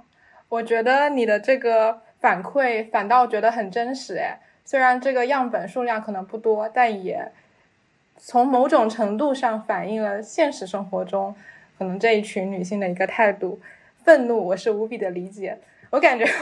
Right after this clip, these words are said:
我中间有一段时间也是很愤怒的时候，我感觉我那次接受你们的访，访谈有一段我都要，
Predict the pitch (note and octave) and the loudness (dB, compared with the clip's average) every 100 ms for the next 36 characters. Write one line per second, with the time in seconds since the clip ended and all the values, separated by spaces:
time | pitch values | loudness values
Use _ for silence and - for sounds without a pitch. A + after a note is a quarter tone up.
0 | C#4+ B3+ A3 - D#4 E4 E4+ D#4+ G#3+ F#3+ | -2 2 0 4 2 4 4 4 4 4
1 | A#3 A#3 G#3+ A3 F#3+ F#3 B3+ G3+ - C4 | 0 0 -6 -2 -4 -4 -4 -4 -2 -4
2 | A#3 G#3 F#3 - F#3 F3 - - A#3+ A#3+ | -4 -6 -6 -6 -6 -8 -8 -4 0 2
3 | A3 A3+ G#3+ B3+ B3+ B3+ B3+ B3 C4 A3 | 0 0 0 0 -2 -4 0 0 0 -2
4 | F#3+ G#3+ G#3+ G3+ F3+ - G#3+ G3 F#3+ F#3+ | -2 -4 -2 -4 -4 -4 -4 -4 -8 -6
5 | A3 F#3+ F#3+ A#3 A3 G3+ F#3+ G#3 G#3+ G#3 | -2 -4 -2 -2 0 -2 -6 -2 -2 -2